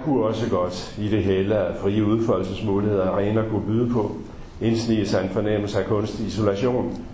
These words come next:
fra landets øvrige kulturliv. Eller hvad vi nu kunne finde på at kalde det. For dets alt over-, alt overvejende tåbelighed stod for os som hævet over diskussion. Men at noget så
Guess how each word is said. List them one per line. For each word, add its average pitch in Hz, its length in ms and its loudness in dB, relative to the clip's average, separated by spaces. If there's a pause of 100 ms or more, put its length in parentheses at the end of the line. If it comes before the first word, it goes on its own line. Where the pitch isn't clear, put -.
fra 104 160 0
landets 92 340 0
øvrige 90 280 0
kulturliv. 90 640 -4 (880)
Eller 92 220 2
hvad 87 100 0 (100)
vi 92 120 -2
nu 90 80 -2
kunne 90 180 -6
finde 90 160 0
på 98 140 2
at 87 80 -4
kalde 107 280 0
det. 120 120 2 (720)
For 101 80 2
dets 101 240 0
alt 127 220 2
over-, 107 360 0 (100)
alt 120 180 2
overvejende 98 520 0
tåbelighed 113 480 2
stod 113 300 2
for 110 100 0
os 101 180 0
som 98 180 0
hævet 98 240 4
over 92 220 0
diskussion. 92 500 -6 (1120)
Men 120 140 4
at 123 140 2
noget 151 180 2
så 185 100 2